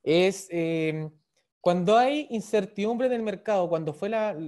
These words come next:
cuando comenzó la pandemia, cuando ya estaba pegando fuerte en Europa y estaba comenzando en Estados Unidos, especialmente en, en Nueva York, eh, vimos una apreciación importante del dólar, que se ve en el gráfico, se ve el, el último pic que alcanzó, que, que se,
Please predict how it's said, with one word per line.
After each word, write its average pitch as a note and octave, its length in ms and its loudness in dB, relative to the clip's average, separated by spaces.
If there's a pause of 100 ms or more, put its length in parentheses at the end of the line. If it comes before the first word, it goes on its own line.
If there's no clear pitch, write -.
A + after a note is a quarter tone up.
(140)
cuando D#3 220 -6
comenzó C#3+ 320 -6
la G3+ 80 0
pandemia, E3 680 -4
cuando C#3 200 -6
ya D#3 60 0
estaba D#3+ 280 -2
pegando D3+ 320 -4
fuerte D#3+ 300 -6
en D3+ 80 -4
Europa C#3 400 -2
y A#2+ 120 -4
estaba C#3+ 280 -2
comenzando C3+ 380 -8
en C#3 40 -8
Estados C3+ 360 -6
Unidos, C3 280 -6
especialmente C#3 600 -8
en, C3+ 200 -10
en B2+ 120 -8
Nueva B2+ 180 -4
York, C3 260 -2 (720)
eh, D#3 220 2
vimos G3+ 220 4
una A3+ 80 6
apreciación G#3 440 2
importante G3+ 540 0
del F#3+ 140 0
dólar, G3+ 240 4
que F3 100 -4
se E3+ 80 -2
ve G#3+ 80 4
en A#3+ 60 2
el B3+ 80 2
gráfico, G3+ 340 2
se F#3 140 -2
ve G3 80 2
el, G#3 100 0 (160)
el F#3 140 -4
último G#3+ 340 -2
pic A3+ 260 -6
que - 60 -2
alcanzó, F#3 640 0 (360)
que, D#3+ 380 0
que D#3+ 200 0
se, D#3+ 300 -2